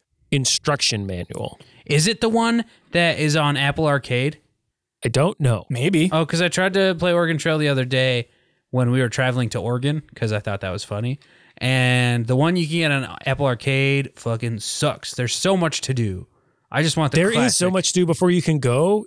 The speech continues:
Speaker 1: It, like, I thought we would just do it how you and I used to do it, but you have to, like, buy specific things, and, like, it, it's just insane. You, you have a weight limit. It's awful.
Speaker 2: Yeah, that sounds
Speaker 3: And we had
Speaker 2: bad.
Speaker 3: a great time playing it.
Speaker 1: It was fun after you get out of town.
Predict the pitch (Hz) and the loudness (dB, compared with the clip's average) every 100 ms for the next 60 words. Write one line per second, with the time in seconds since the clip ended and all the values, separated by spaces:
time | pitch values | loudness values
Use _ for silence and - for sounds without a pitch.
0 | - 170 - 160 143 _ _ 156 202 220 | -4 -4 0 -2 -2 _ _ -2 0 0
1 | 180 170 156 147 156 147 143 131 127 135 | 2 2 2 0 2 2 2 0 0 2
2 | 139 117 131 151 - 143 170 143 113 139 | 0 0 0 0 2 2 2 0 -4 0
3 | 156 160 - 123 107 - 117 110 123 139 | 2 2 0 -2 -2 -6 -6 -2 0 0
4 | - - - - 135 147 - - 120 131 | 0 0 0 0 0 -2 -4 -2 0 0
5 | 147 156 - - _ _ _ _ _ - | 0 0 0 -4 _ _ _ _ _ -4
6 | 120 120 113 - 127 110 _ _ 147 - | 0 0 -2 -2 -2 -2 _ _ -2 0
7 | 139 - 127 113 - 101 101 139 - 143 | 0 0 0 0 0 -2 -2 -4 0 0
8 | 117 95 104 123 220 151 151 156 - _ | 0 -2 0 0 0 2 4 2 0 _
9 | _ _ _ _ - 139 - _ 110 101 | _ _ _ _ -2 -2 -2 _ -4 -4
10 | 78 - _ _ _ _ 110 - 113 - | -8 -12 _ _ _ _ -6 -6 -8 -2
11 | 160 175 254 220 214 101 - 170 254 - | 2 2 2 2 0 -2 -2 -2 -2 -2
12 | 254 226 - 277 302 156 123 107 202 226 | 0 0 0 0 2 2 0 0 0 2
13 | 247 - - 208 165 143 - 151 139 127 | 2 0 0 0 0 -4 0 0 2 2
14 | 123 113 104 - 90 80 | 0 0 -2 -4 -6 -10